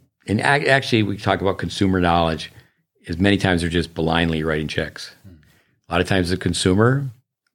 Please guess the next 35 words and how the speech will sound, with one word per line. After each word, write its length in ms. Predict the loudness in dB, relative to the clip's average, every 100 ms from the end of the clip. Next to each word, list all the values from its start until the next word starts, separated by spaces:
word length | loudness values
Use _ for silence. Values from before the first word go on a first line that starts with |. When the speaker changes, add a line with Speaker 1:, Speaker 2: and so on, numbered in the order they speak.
| _ _ _
Speaker 1:
doesn't 260 | -6 -2
have 120 | -2
consumer 360 | -2 -6 -2 0
knowledge. 440 | 0 -2 -4 -10 -20 -16
Speaker 2:
Yeah. 160 | -12 -2
Speaker 1:
And 80 | 0
the 80 |
pro 460 | 0 2 4 4 2
doesn't 340 | 0 0 2
necessarily 600 | 0 0 -2 -4 -2 0
have 140 | -4 -4
product 300 | -2 0 -2
knowledge. 240 | -6 -8
If 80 | -2
they 120 | 2
had 140 | 2 2
product 320 | 0 0 0
knowledge, 340 | 0 0 -2
there's 120 | -6 -10
a 60 |
product 540 | -2 2 2 0 -4 -20 -20 _ _ _ _
and 100 | 2
they 120 | 2
could 180 | 0 -8
produce 380 | -2 0 2
it. 120 | -2 -4 -16 -20 _ _
Speaker 2:
We've 140 | -20 -6
got 160 | -2
an 40 | 2
Speaker 1:
Um, 100 | 2
Speaker 2:
article 320 | 2 -4 -6
on 220 | -8 -6
that. 320 | -4 -4 -4 _ _ _ _ _ _ -20 -20 -20 -20 _ _ _ _ _ _ _ _ -8 -2
Speaker 1:
What's 160 | 0
that? 180 | 0 0